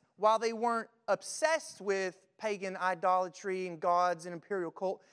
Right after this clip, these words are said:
it still had a great influence on their lives. And so, um, they worship particularly Apollo, okay? And Apollo, the sun god, he's the son of Zeus,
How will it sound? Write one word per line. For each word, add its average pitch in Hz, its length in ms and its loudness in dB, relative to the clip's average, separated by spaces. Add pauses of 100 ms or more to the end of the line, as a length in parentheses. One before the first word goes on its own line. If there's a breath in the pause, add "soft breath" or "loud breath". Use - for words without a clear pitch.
(200 soft breath)
it - 120 -4
still 269 280 0
had 233 140 2
a 196 40 -2
great 214 340 0
influence 214 480 -6
on 196 160 0
their 185 160 -2
lives. 202 800 0 (420 soft breath)
And 190 100 -8
so, 208 500 4
um, 196 280 -2
they 214 200 4
worship 214 580 0
particularly 208 720 -4
Apollo, 214 640 0 (600)
okay? 202 360 -2 (220 loud breath)
And 190 80 -4
Apollo, 247 480 4
the 208 120 -4
sun 254 380 -4
god, 190 320 4
he's 185 200 -10
the 175 140 -4
son 240 540 -4
of 196 380 2
Zeus, 214 720 -8